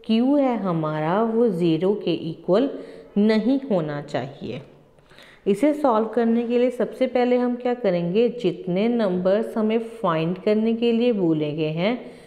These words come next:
उसे हम n लिख लेंगे। अब हम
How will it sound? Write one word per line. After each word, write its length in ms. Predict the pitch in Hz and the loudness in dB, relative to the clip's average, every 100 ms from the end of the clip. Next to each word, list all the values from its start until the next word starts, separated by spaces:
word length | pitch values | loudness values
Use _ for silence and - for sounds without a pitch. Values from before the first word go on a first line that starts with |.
| - - | -16 -4
उसे 260 | 202 208 | -2 2
हम 260 | 226 226 277 - - - - 202 | 2 2 0 -4 -14 -20 -10 0
n 180 | 190 185 | 2 2
लिख 260 | 170 - - | 2 0 -4
लेंगे। 480 | 160 147 160 - - - - - _ - - - - | -6 -6 -8 -10 -12 -16 -20 -20 _ -20 -20 -8 0
अब 160 | 208 214 | 0 2
हम 200 | 294 | 0